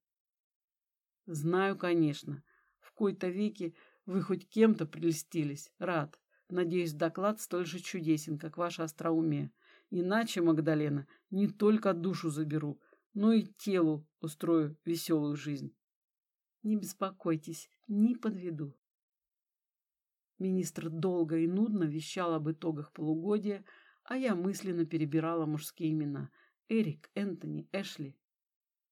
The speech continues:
Хасаби. Не хватало только жалостливого взгляда. Обойдетесь. Надо проявить мужскую солидарность и спасти бедолагу.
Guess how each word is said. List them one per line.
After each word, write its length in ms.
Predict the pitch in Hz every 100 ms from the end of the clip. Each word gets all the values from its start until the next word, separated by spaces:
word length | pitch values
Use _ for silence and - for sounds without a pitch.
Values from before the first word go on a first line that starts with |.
| _ _ _ _ _ _
Хасаби. 760 | - 190 - 202 170 151 151 - _ _ _ _ _ _ _ _ _ _ _ _ _ -
Не 160 | 185
хватало 600 | 185 185 185 190 202 196
только 520 | 185 180 175 - 170 - _
жалостливого 640 | 165 175 170 - 170 170
взгляда. 640 | 165 165 165 156 143 151 - _ _ _ _ _ _ _ _ _ _ _ _ _ _ -
Обойдетесь. 800 | 170 170 175 156 147 156 151 - _ _
Надо 260 | 190 185 170
проявить 520 | - 175 175 175 -
мужскую 720 | 185 175 180 - 190 175 160
солидарность 800 | - 170 160 208 214 175 151 -
и 80 | 165
спасти 420 | - 175 - 170
бедолагу. 640 | 156 151 151 147 147 147